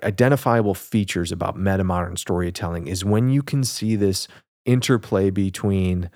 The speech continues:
sincerity and irony, this oscillation, where irony is in service usually of sincerity, but it's not sincerity in, like, the sort of,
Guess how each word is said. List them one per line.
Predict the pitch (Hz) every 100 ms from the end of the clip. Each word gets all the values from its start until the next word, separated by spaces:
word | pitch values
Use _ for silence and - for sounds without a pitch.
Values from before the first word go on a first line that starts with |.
| _ -
sincerity | - 110 - 110 107 101 98 98
and | 92 92
irony, | 95 95 92 87 92
this | 90 - -
oscillation, | 95 110 - 90 92 92 - 90 101 - _ _
where | - 104 - _ -
irony | 113 135 135 120 107 104 101 101
is | - 98 92
in | 104 95 90
service | 90 - 156 202 165 143
usually | 117 104 104 104
of | 90
sincerity, | 101 92 98 95 92 92 - - _ -
but | 113
it's | 113 127
not | 139 -
sincerity | - 131 117 - 110 117 117 113 110 104
in, | 104 107 98
like, | 95 92
the | -
sort | 92 107 98
of, | 98 87